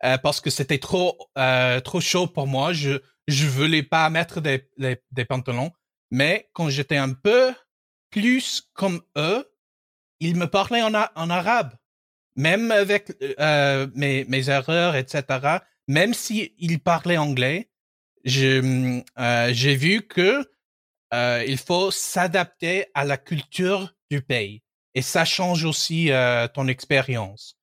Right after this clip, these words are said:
Mais ces, ces exemples sont des, des exemples extrêmes parce que, euh, dans quatre-vingt-dix pour cent des, des cas, les, les gens, ils ont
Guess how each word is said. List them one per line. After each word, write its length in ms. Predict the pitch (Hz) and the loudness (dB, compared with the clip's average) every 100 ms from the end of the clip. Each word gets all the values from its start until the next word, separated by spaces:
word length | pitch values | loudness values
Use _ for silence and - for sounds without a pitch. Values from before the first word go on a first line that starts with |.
| _ _ _ | _ _ _
Mais 80 | 143 | -2
ces, 500 | 143 220 220 208 185 _ | 2 4 4 4 -4 _
ces 320 | - 185 190 | -2 2 2
exemples 480 | 202 196 190 180 208 | 2 2 0 0 -2
sont 180 | - 165 | 0 0
des, 300 | 156 147 143 | 2 2 0
des 260 | 143 135 | -2 -4
exemples 360 | 135 147 143 139 | -2 -2 -2 -4
extrêmes 580 | 135 - - 147 170 208 _ _ - | -4 -8 -4 -2 -2 -6 _ _ -2
parce 200 | 139 - | -2 0
que, 500 | 143 131 127 127 - _ _ _ - | 0 0 0 -2 -6 _ _ _ -2
euh, 720 | 120 120 117 113 110 107 104 104 - | 2 4 4 2 0 -2 -4 -6 -6
dans 600 | 120 120 117 113 107 104 _ _ | -2 -2 -4 -6 -10 -16 _ _
quatre-vingt-dix 800 | 165 165 180 160 165 143 170 165 | -2 0 0 0 0 0 -2 0
pour 240 | - 156 | -2 -2
cent 180 | - 156 | 0 0
des, 460 | 147 139 127 127 123 | 2 2 2 2 -2
des 240 | 123 131 | -4 -4
cas, 400 | - 160 185 - _ _ _ | 0 2 2 -2 _ _ _
les, 320 | 135 131 131 | 0 2 2
les 160 | 131 135 | 2 0
gens, 240 | 123 151 | 0 -2
ils 240 | 160 131 139 | -2 -4 -2
ont 260 | 127 123 | -2 -2